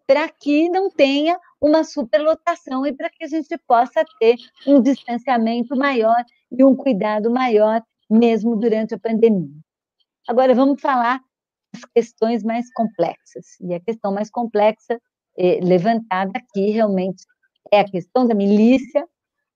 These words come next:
e o que se passa com, eh, esse, esses novos, eh, regimes privados de controle territorial, né? Que,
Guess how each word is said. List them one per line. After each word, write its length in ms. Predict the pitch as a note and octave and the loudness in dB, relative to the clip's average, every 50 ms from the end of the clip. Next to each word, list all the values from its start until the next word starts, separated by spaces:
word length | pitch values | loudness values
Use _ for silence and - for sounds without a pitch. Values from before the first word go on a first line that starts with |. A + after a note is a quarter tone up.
| _ _ B3+ | _ _ 4
e 360 | A#3+ A#3+ B3+ C#4 D4 E4 - _ | 6 6 6 6 4 2 -2 _
o 140 | - - F#3 | -12 -12 -12
que 200 | - - B3 C4 | -8 -4 -4 -4
se 220 | B3 - - E4 | -2 -2 -2 -4
passa 720 | - _ _ A#3+ A3+ A3 A3 A#3+ A#3+ B3 _ - C#4+ D#4 D#4+ _ _ _ _ | -4 _ _ 2 2 2 2 0 -4 -6 _ -6 -6 -6 -8 _ _ _ _
com, 420 | - B3 A#3+ A#3 A#3 A#3+ C4 C4+ C4+ _ _ _ - | 2 2 4 4 2 2 0 -4 -8 _ _ _ -8
eh, 340 | G3+ G#3 G#3+ G#3 G#3 G#3+ - _ - | -4 0 0 0 0 -2 -6 _ -2
esse, 560 | G3+ G3+ G#3 G#3 G#3 - - B3 B3+ B3+ B3 _ _ _ _ _ _ _ _ _ _ _ - | 0 0 0 0 -4 -8 -6 -6 -6 -6 -6 _ _ _ _ _ _ _ _ _ _ _ 2
esses 480 | A3 A#3+ A#3 A#3+ - C4 B3 G3+ F#3+ | 4 4 4 0 -4 -4 -4 -4 -2
novos, 640 | G#3+ B3 B3 B3+ C4 C4 C4+ C#4 A#3+ G#3 C#4 D4+ C#4+ - - - _ _ _ _ - | -2 -2 0 2 2 2 2 2 0 -2 -2 -4 -4 -6 -10 -20 _ _ _ _ -6
eh, 520 | G#3 G3+ G3+ G3 G3 G3 F#3+ F#3+ F#3 F#3 - - _ _ _ _ - | -4 -2 -2 -2 -2 0 0 0 0 -2 -4 -8 _ _ _ _ -2
regimes 880 | E3 A#3+ B3+ A#3 F3+ E3+ F3+ F#3+ B3 D4+ D#4+ E4 D#4+ D#4 D#4 C4+ - | 2 4 4 4 4 2 2 2 4 6 6 6 6 4 2 0 -2
privados 720 | _ C4+ A3 B3+ G3 F3 G#3+ G#3+ G#3+ G#3+ G#3+ G3 G3+ G#3 F#3+ | _ -4 -2 -2 -2 -4 -4 -4 -4 -4 -6 -8 -10 -12 -12
de 80 | F3+ G3+ | -14 -14
controle 480 | F#3+ G#3+ G3+ G3+ G3 G3 G3 F#3+ G3+ | -14 -14 -14 -12 -10 -8 -8 -8 -8
territorial, 920 | G3 F#3+ G#3 F#3+ G3 G3 F#3+ - F#3+ F#3+ F3 F#3+ F#3+ F3 D#3 C#3 C#3+ E3 - _ _ _ _ - | -8 -8 -10 -8 -8 -10 -10 -8 -6 -4 -4 -2 -4 -4 -4 -6 -10 -14 -20 _ _ _ _ -4
né? 240 | F3 F3+ F#3+ G#3 G3+ - _ _ _ _ _ _ _ _ _ _ - | -2 0 0 -2 -2 -6 _ _ _ _ _ _ _ _ _ _ 0
Que, 440 | - A#3+ A#3+ B3+ C4 C#4+ C4+ - | 4 6 6 8 8 6 4 2